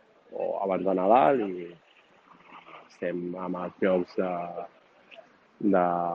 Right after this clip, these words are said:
de dalt, eh, amb, bueno, els dos empats aquest any de, d'aquesta primera fase contra,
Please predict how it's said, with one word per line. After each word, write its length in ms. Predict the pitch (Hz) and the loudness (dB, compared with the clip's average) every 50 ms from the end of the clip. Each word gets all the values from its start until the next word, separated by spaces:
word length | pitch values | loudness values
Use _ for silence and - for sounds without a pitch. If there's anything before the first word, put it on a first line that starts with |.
| 85 87 87 87 87 87 85 87 90 92 | -4 -4 -6 -6 -8 -10 -10 -6 -2 2
de 100 | 87 87 101 | 4 6 8
dalt, 440 | 117 135 143 151 151 160 156 143 - _ _ _ _ - - - 90 | 10 10 10 8 8 6 4 2 -2 _ _ _ _ -20 -18 -16 -14
eh, 460 | 92 - 87 90 92 90 90 90 90 - - - - - - - 92 | -12 -12 -12 -12 -12 -12 -12 -12 -12 -12 -14 -16 -20 -10 -6 -6 -4
amb, 420 | 87 90 87 85 85 85 85 85 90 | -4 -4 -4 -6 -6 -8 -6 -6 -4
bueno, 220 | 87 82 - - _ _ _ _ _ _ _ - - - - - _ _ _ - 95 | -4 -6 -6 -12 _ _ _ _ _ _ _ -20 -20 -20 -20 -20 _ _ _ -2 2
els 80 | 92 | 4
dos 160 | 101 98 90 107 95 | 4 4 4 4 2
empats 340 | 90 87 98 92 92 87 | 2 4 4 2 2 2
aquest 300 | 98 90 92 92 92 92 90 | 2 2 2 0 0 -2 -4
any 220 | 90 90 90 90 92 92 | -4 -4 -4 -4 -4 -4
de, 140 | 92 90 87 85 85 87 98 104 | -4 -6 -6 -8 -8 -2 2 4
d'aquesta 320 | 101 95 98 - 110 92 87 | 4 4 4 4 2 4 4
primera 240 | 98 95 95 90 | 4 4 2 2
fase 320 | - - 95 - - 101 92 | 2 2 2 2 2 2 2
contra, 380 | 95 90 92 - - 98 92 | 2 0 -2 -4 -6 -6 -6